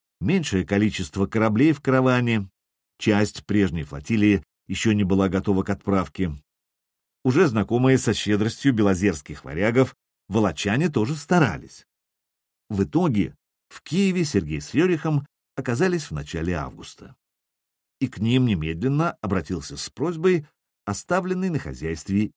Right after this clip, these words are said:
Игорь. На киевских рубежах начали баловать копченые. Небольшая орда, а так банды. Но тоже неприятно.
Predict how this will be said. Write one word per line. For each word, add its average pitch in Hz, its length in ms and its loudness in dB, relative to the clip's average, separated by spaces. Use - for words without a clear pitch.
Игорь. 76 380 -2
На 123 160 -2
киевских 185 560 -2
рубежах 123 560 2
начали 101 400 2
баловать 87 400 -2
копченые. 110 680 -2
Небольшая 139 640 2
орда, 135 400 2
а 90 120 -6
так 101 280 0
банды. 87 480 0
Но 95 360 -2
тоже 127 260 4
неприятно. 135 680 2